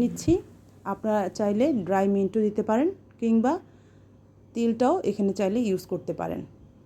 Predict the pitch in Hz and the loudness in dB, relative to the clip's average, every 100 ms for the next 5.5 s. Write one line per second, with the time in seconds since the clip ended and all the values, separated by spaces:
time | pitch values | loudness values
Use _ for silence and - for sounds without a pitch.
0 | - - - - - - - - - - | -20 -20 -20 -20 -20 -20 -20 -20 -20 -20
1 | - - - - - - 214 254 311 - | -20 -20 -20 -20 -14 -4 -2 2 0 0
2 | 185 190 202 185 226 226 240 240 240 240 | -2 -2 0 0 0 0 2 2 2 2
3 | 226 240 240 240 233 339 415 - - - | 2 2 2 0 0 -2 -2 -8 -20 -12
4 | 190 - 208 254 294 208 214 208 214 208 | -8 -4 -2 -2 -2 -4 -4 -4 -2 0
5 | 214 214 214 214 | 2 2 0 0